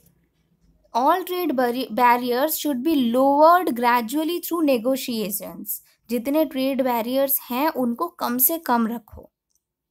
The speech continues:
लेकिन एक लिमिट तक, ये भी बोला गया था। Now,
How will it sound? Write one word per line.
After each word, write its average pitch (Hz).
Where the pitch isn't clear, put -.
लेकिन 247
एक 330
लिमिट 240
तक, 170
ये 233
भी 233
बोला 196
गया 208
था। -
Now, 226